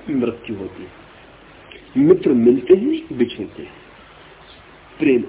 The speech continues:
आता है, जाता है। ऐसा होता है, things are such।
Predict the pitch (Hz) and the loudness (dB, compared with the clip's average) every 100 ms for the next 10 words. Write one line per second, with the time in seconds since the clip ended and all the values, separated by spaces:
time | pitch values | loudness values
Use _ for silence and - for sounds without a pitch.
0 | 107 110 123 135 135 143 - - - - | -10 -12 -12 -16 -18 -20 -20 -20 -20 -16
1 | - - - - - - - - - - | -12 -12 -16 -20 -20 -20 -20 -20 -20 -20
2 | - - - - - - - - - - | -20 -20 -20 -20 -20 -20 -20 -20 -20 -20
3 | - - - 240 320 247 - 269 - 254 | -20 -14 -4 -2 0 -2 -2 -2 -2 -4
4 | 151 120 - - 254 220 170 196 - 220 | -8 -14 -8 2 2 2 -2 -6 -2 -2
5 | - | -2